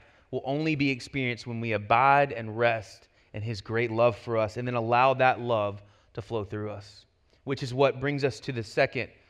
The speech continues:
characteristic of a disciple. Not only are they dependent on Christ for life, they are designed to produce fruit. And so if you're a disciple, you're designed to produce fruit. Now, again, Jesus points out a very simple agricultural idea.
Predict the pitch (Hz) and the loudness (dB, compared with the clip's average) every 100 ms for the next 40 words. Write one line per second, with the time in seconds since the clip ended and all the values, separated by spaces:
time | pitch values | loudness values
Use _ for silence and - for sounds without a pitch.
0 | _ _ - 131 117 123 - 92 110 101 | _ _ -2 0 0 -2 -6 -6 -6 -6
1 | 101 104 107 113 123 139 143 139 123 117 | -4 -4 -4 -2 0 0 0 0 2 0
2 | 113 - 151 143 131 113 135 123 - - | -2 -4 -6 -4 -4 -2 0 0 -2 -8
3 | 110 117 135 120 117 - - _ - 131 | -4 2 4 2 0 -8 -20 _ 2 4
4 | 131 127 117 110 131 147 135 113 113 120 | 4 2 0 -2 2 4 4 0 -4 -10
5 | _ _ - 117 110 113 - - 117 101 | _ _ -12 -8 -6 -6 -8 -12 -10 -10
6 | - - _ _ _ _ _ 110 127 120 | -14 -20 _ _ _ _ _ 0 2 2
7 | 160 143 - 156 165 147 139 - _ _ | 0 0 2 4 4 2 -6 -8 _ _
8 | _ - 139 127 117 139 147 156 135 139 | _ -2 0 0 2 4 4 4 0 -2
9 | 131 123 - 165 135 - _ _ _ _ | -2 -6 -4 -2 -2 -6 _ _ _ _
10 | _ _ _ - - 151 135 120 - - | _ _ _ -20 -8 0 2 0 -6 -18
11 | - 139 151 214 156 156 180 - 196 185 | -2 2 6 6 6 0 0 2 2 6
12 | 185 151 180 185 - - 214 - 143 156 | 6 8 6 6 4 0 2 0 -2 -4
13 | - _ _ _ - 151 170 156 175 - | -6 _ _ _ 2 4 4 4 2 2
14 | 165 151 151 202 | 4 4 6 6